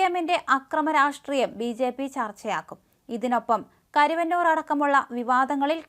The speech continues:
കേന്ദ്ര ഏജൻസിയുടെ നടപടികളും തുടരും. സി പി എമ്മിന്റെ അടിസ്ഥാന വോട്ടുകൾ ബി ജെ പിയിൽ എത്തുന്ന സാഹചര്യം പരമാവധി മുതലാക്കാനാണ് നീക്കം. അതേസമയം സുരേഷ് ഗോപിയുടെ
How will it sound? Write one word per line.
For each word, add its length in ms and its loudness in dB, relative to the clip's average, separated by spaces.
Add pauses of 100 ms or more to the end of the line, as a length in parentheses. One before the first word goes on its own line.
കേന്ദ്ര 320 -2 (140)
ഏജൻസിയുടെ 560 -2 (240)
നടപടികളും 680 -2 (140)
തുടരും. 320 -8 (580)
സി 140 -4 (120)
പി 160 -2
എമ്മിന്റെ 300 -2 (180)
അടിസ്ഥാന 460 2 (100)
വോട്ടുകൾ 380 2 (160)
ബി 180 -2
ജെ 180 -2
പിയിൽ 280 -4
എത്തുന്ന 300 -4 (220)
സാഹചര്യം 640 -2 (120)
പരമാവധി 720 -2
മുതലാക്കാനാണ് 800 -4 (320)
നീക്കം. 320 -2 (680)
അതേസമയം 600 0
സുരേഷ് 400 0
ഗോപിയുടെ 440 2